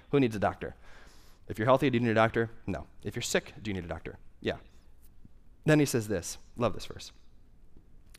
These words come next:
"Go," verse thirteen, "and learn what this means." Let's pause there. Um, the Pharisees had to have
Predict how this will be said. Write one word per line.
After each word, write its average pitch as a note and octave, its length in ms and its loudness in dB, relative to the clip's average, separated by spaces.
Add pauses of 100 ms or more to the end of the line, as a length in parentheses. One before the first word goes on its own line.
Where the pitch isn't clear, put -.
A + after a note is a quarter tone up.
(160)
"Go," D#3+ 540 4 (220)
verse D#3+ 160 0
thirteen, A2+ 500 -2 (800)
"and A2+ 200 4
learn C#3+ 720 4 (400)
what A#2+ 380 4
this G#2+ 580 -2 (460)
means." - 640 -6 (2250)
Let's - 140 -8
pause F#2+ 240 4
there. - 180 -8 (1700)
Um, E2 420 0 (640)
the B2+ 80 -2
Pharisees D#3+ 1000 2 (640)
had A#2 300 4
to C3 40 0
have G#2+ 460 4